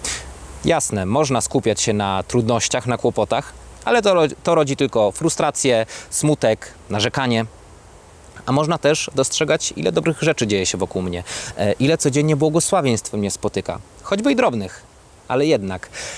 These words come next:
I to na nich się skupiać. E, znacznie łatwiej idzie się, będąc wyprostowanym i z uniesioną głową, niż zgarbionym i ze wzrokiem wbitym w ziemię. Warto dostrzegać, e, dobro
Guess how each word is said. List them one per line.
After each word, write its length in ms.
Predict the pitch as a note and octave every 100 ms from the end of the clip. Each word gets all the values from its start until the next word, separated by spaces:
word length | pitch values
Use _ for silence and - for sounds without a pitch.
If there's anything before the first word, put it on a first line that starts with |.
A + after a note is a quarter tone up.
| - - -
I 80 | C3+
to 100 | -
na 180 | G#3 G3
nich 160 | B2+
się 100 | -
skupiać. 520 | A2 - G#2 F2+ - - - - - - - -
E, 300 | A2+ A2 A2+ - -
znacznie 460 | A2+ C#3+ E3 - C#3
łatwiej 440 | B2+ - A2 A#2 -
idzie 240 | C3 C#3 B2+
się, 140 | B2
będąc 360 | A2 A#2 A2+ G#2
wyprostowanym 720 | A#2+ A#2+ - A2+ A#2 G#2+ A#2+ A#2 -
i 60 | A#2
z 60 |
uniesioną 400 | A2 G#2+ C3+ A#2
głową, 340 | G#2+ G#2+ A2 A#2 - -
niż 140 | A2+ G#2+
zgarbionym 600 | - A2+ A#2 A2 A2 A2+ A#2+
i 60 |
ze 100 | A2+
wzrokiem 380 | G2+ A2+ - G#2
wbitym 400 | F#2 G2 G2 F#2+ - - G2+
w 60 |
ziemię. 320 | G#2 G#2 F2+ F2+ - - - - - - - - - -
Warto 400 | - B2+ E3 D3+
dostrzegać, 760 | B2 A#2 - A#2+ G#2+ - - -
e, 20 | G#2+ G2+ G2+ - - G#2+ B2
dobro 420 | D3+ A#2+ G#2+